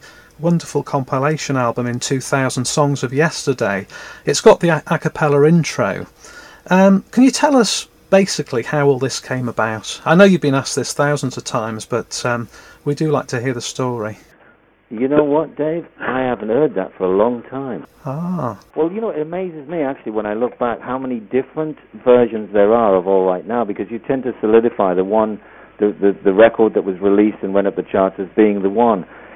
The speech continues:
Speaker 2: But when I look back, we were very creative and, and, and tried different things, uh, and different approaches to the song. Uh, and this is a very different approach.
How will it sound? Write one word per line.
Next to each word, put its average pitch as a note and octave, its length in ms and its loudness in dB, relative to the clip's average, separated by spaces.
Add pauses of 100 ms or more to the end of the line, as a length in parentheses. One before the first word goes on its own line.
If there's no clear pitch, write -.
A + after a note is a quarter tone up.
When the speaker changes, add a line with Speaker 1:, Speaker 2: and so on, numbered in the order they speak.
(200)
Speaker 2:
But A2 240 6
when A#2 100 6
I C3 80 8
look B2+ 220 6
back, D3 240 4
we B2 80 6
were A#2 120 4
very D#3 220 6
creative C3+ 540 0
and, G#2+ 180 -4 (160)
and, G#2+ 300 -6
and G#2 400 -8 (160)
tried B2 500 0
different B2+ 380 0
things, G#2 400 -2 (520)
uh, G2+ 200 4
and A2 200 2
different B2 280 4
approaches B2+ 560 4 (140)
to G#2+ 100 4
the G2+ 100 2 (100)
song. A2+ 320 4 (520)
Uh, G#2 200 4
and G#2+ 160 2
this B2+ 140 4
is B2 160 0
a A#2 60 0
very C3 200 8
different A2 300 0
approach. E2 380 -2